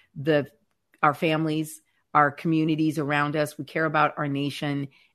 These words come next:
And we believe, you know, we believe that the best thing that we can give to anyone else is the very best thing that was given to us.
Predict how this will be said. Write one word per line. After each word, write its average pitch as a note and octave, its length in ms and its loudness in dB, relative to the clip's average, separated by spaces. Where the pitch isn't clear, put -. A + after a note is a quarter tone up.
And D3+ 500 0
we F#3+ 540 0
believe, E3 800 0
you D#3+ 100 -4
know, F#3 500 -2
we F3 140 2
believe F3+ 600 0
that D3+ 200 -2
the D#3+ 60 -4
best E3 360 -2
thing G3+ 220 -2
that D#3+ 200 -2
we D#3+ 140 0
can D#3 200 -4
give E3 220 0
to - 180 -8
anyone D#3+ 420 -2
else C#3+ 440 -2
is D#3 180 2
the E3 80 0
very D#3 300 2
best D3 340 0
thing C#3+ 220 0
that C3+ 160 -4
was C3 140 -6
given C3+ 280 -2
to - 220 -10
us. - 420 -8